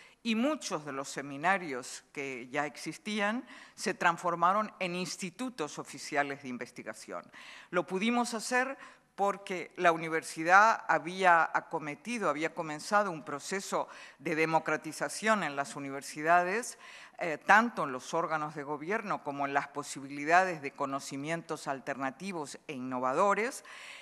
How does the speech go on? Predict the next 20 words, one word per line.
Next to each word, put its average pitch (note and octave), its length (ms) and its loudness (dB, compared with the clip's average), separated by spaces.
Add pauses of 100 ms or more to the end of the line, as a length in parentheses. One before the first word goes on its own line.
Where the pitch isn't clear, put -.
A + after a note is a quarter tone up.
(160)
y A#3+ 120 0
supimos C4+ 760 0
nosotras A3 880 0
aprovechar F#3+ 1160 6
ese F3+ 400 0
marco, F3 840 4 (420)
eh, D#3 480 4
y F#3+ 120 -8
también E3 580 2
la, - 400 0
eh, A#2 240 -4
bueno, D#3+ 300 0
el C3 120 0
apoyo E3 560 2
de B2+ 120 -4
las A#2+ 260 -4
autoridades C3+ 760 0
académicas D#3+ 760 -4
para D3 260 0
generar D3 640 2